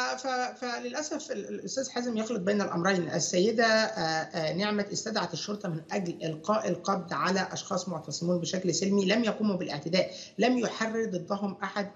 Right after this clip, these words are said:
أي محضر بإتلاف أي شيء، لم يمنع أحد أي طالب من الذهاب إلى الجامعة، وبالتالي حينما يقول يعطل العملية التعليمية، هذه كلمة غامضة، يعني، كيف عطلها؟ هل منع أحد من الذهاب؟ لا. هل هدد أحد ب-، بشخصه أو بعينه؟ لا. هل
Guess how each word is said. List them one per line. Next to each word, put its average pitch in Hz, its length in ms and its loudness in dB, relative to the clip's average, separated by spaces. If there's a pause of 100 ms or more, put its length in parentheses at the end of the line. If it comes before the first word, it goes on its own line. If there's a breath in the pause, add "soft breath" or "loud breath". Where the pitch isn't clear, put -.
أي 196 200 -2
محضر 190 460 0
بإتلاف 196 680 0
أي 185 200 2
شيء، 214 260 0 (380 loud breath)
لم 247 220 4
يمنع 233 320 2 (120)
أحد 190 180 -4 (140)
أي 220 180 -4
طالب 208 420 0
من 170 80 -2
الذهاب 165 400 -2
إلى 170 100 0
الجامعة، 160 400 2
وبالتالي 185 240 0
حينما 214 280 2
يقول 220 380 2
يعطل 190 420 4
العملية 165 380 0
التعليمية، 147 580 -2 (340 loud breath)
هذه 247 560 4
كلمة 214 240 4
غامضة، 175 360 4
يعني، 156 200 4
كيف 226 260 2
عطلها؟ 160 480 2
هل 226 60 2
منع 233 260 2
أحد 226 180 -4
من 196 120 -2
الذهاب؟ 180 460 0
لا. 208 220 2 (480 loud breath)
هل 233 120 2
هدد 220 300 2
أحد 202 460 -4
ب-، 175 280 -4
بشخصه - 400 -6
أو 170 80 0
بعينه؟ 208 480 0
لا. 208 240 2 (480 loud breath)
هل 254 300 0